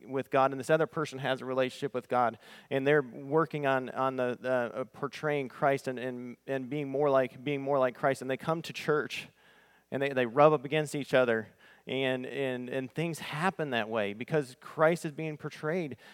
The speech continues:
with it, 'cause we need to be encouraged, right? I mean, we can't live this, you know, this, this Christian life on our own. That's why he, we created, you know, the church, discipling, encouraging one another, and, and,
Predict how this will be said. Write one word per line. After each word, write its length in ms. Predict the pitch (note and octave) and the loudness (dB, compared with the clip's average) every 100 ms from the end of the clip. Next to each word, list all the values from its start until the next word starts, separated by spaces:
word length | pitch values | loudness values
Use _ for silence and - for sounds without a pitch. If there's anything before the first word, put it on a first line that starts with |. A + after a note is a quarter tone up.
| - - | -20 -2
with 220 | C#3 D3 | 0 2
it, 120 | D3 | 0
'cause 160 | D#3 C#3 | -2 -4
we 140 | E3+ | -4
need 160 | F#3 F#3+ | -2 -2
to 60 | |
be 160 | E3+ F3+ | -2 -2
encouraged, 580 | E3 - F3 G#3 D3+ A2 | -4 -6 -2 0 -2 0
right? 380 | B2+ D#3+ F#3 - _ _ _ _ | 2 2 -2 -10 _ _ _ _
I 60 | C#3 | -6
mean, 120 | D3+ | -2
we 80 | D#3 | -2
can't 420 | F#3 F#3+ D#3 D3+ | -2 -2 -4 -8
live 360 | C#3 D3 F#3+ D#3 | -4 0 0 2
this, 280 | D3 - C#3+ | -2 -2 -8
you 140 | C#3+ | -2
know, 160 | C#3 B2+ - - C#3 | -2 -2 -10 -18 0
this, 460 | C3+ C3 - - - | 2 2 -2 -14 -16
this 340 | C3 B2+ B2+ | -8 -6 -6
Christian 400 | - D3+ C#3+ C#3+ | -6 -8 -6 -6
life 240 | C3 C#3 | -4 -4
on 80 | C3+ | -4
our 140 | C3 C#3 | -4 -2
own. 100 | C#3 | -4
That's 180 | B2 | -6
why 160 | B2+ B2+ | -4 -4
he, 200 | B2 C#3 | -4 -8
we 120 | B2+ | -10
created, 500 | - - B2+ D3+ D#3+ - G#2+ | -10 -6 -4 -4 -6 -10 -10
you 140 | A#2 | -6
know, 60 | G#2+ | -4
the 120 | A2 | -6
church, 480 | - A#2+ G#2+ - - _ _ _ _ | -6 -6 -6 -10 -20 _ _ _ _
discipling, 720 | C#3+ B2+ C#3 D3 D3 B2 G2+ | -6 -4 -2 -2 -2 -6 -6
encouraging 640 | G#2 A#2 - D3+ D#3 C#3 B2+ | -8 -10 -6 -4 -4 -6 -8
one 120 | B2 | -6
another, 400 | B2 A2 G#2+ G#2 | -4 -2 -4 -6
and, 460 | - A#2 A2+ A2+ - | -6 -4 -6 -8 -12
and, 500 | - A#2+ A2+ G#2+ | -10 -6 -6 -8